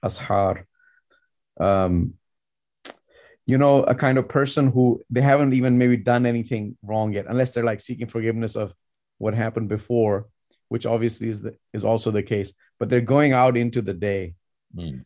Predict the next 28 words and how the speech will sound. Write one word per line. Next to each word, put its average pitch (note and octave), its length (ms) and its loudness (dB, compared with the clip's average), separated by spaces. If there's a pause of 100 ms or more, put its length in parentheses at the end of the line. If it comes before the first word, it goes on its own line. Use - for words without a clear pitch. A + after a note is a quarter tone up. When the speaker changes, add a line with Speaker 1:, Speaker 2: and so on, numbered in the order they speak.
Speaker 2:
subhanAllah. D2 320 -12
Speaker 1:
And G#2+ 260 -2
they're A2 120 0
going A#2 280 2
out A#2 220 4
with A2+ 200 -2
this G#2+ 200 -6
attitude A2 600 -4
that G2 240 -2 (320)
I A#2+ 60 -4
haven't B2+ 220 0
got A#2 140 2
it A2 60 0
all A2 180 0
figured G#2+ 340 -4
out. G2+ 300 -4 (140)
I'm A2 140 -8
probably A2+ 260 0
gonna G#2+ 180 -4
make G#2 220 -4
mistakes. G2+ 640 -10 (300)
Speaker 2:
Mm. E2 280 -10 (180)
Speaker 1:
And G2+ 560 -6 (300)
rather A#2+ 340 2
than, A2+ 420 -2 (1000)
you A2+ 140 -4
know, G#2 380 -2
uh, F#2+ 440 -4